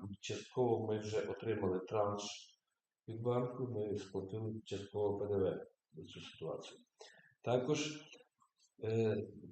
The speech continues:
про, по співпраці з Європейським банком реконструкції і розвитку передбачається перене-, е, на цей рік зняті кошти, перенесені на наступний рік, е,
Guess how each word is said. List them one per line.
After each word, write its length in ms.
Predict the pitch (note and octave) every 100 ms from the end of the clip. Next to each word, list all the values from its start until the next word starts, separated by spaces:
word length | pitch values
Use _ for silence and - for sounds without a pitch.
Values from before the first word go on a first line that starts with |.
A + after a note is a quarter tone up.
| -
про, 200 | - A#2 A#2 - - -
по 80 | A#2
співпраці 520 | B2 B2+ C3 C3+ A2+
з 60 |
Європейським 640 | A2 A#2 A#2 B2+ B2+ - B2+ - -
банком 380 | A2+ A2+ A2+ G#2+
реконструкції 680 | G#2+ - - B2+ B2+ - G#2
і 40 |
розвитку 380 | A2+ A2+ A2+ -
передбачається 1160 | - A2+ A2 A2 A2+ A#2+ A#2 A#2 - A2+ G#2 - - - _ -
перене-, 500 | A2 A2 A2+ - -
е, 520 | F#2 F#2 F#2 F#2+ F2+
на 160 | F#2 G#2+
цей 240 | C3+ B2+
рік 200 | A2+ A2 - - -
зняті 400 | A2 G2 F#2+ -
кошти, 280 | E3 E3+ D3
перенесені 560 | - A2+ A2+ A#2+ A#2 G#2+
на 60 |
наступний 500 | G#2 G#2 A2+ - G#2+
рік, 260 | A2+ F3 F#3 _ _ _ - _ _
е, 40 | -